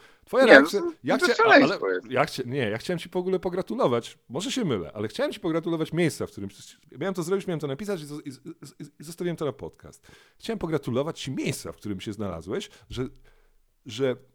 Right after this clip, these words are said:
Speaker 1: z tego miejsca tylko mogłeś, tylko, może nie tylko, że z tego miejsca poszła ta opinia, ponieważ ty miałeś piękny weekend. Wysyłałeś mi zdjęcia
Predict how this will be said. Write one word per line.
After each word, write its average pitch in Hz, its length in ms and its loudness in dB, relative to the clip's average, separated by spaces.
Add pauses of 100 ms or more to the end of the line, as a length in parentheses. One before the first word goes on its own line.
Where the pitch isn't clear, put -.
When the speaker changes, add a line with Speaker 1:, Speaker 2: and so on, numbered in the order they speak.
(120)
Speaker 1:
z - 80 -16
tego 190 220 0
miejsca 170 420 0
tylko 113 280 -4
mogłeś, 107 460 -2
tylko, 262 340 -4
może 113 200 -2
nie 110 100 -6
tylko, - 480 -12
że 107 120 -16
z - 100 -14
tego 190 220 2
miejsca 180 340 0
poszła 147 240 -6
ta 147 120 -2
opinia, 85 560 -8
ponieważ 170 260 -8
ty - 100 -6
miałeś 226 180 0
piękny 302 380 -2 (400)
weekend. 92 440 -6
Wysyłałeś 135 480 -4
mi 117 120 -8
zdjęcia 113 640 -4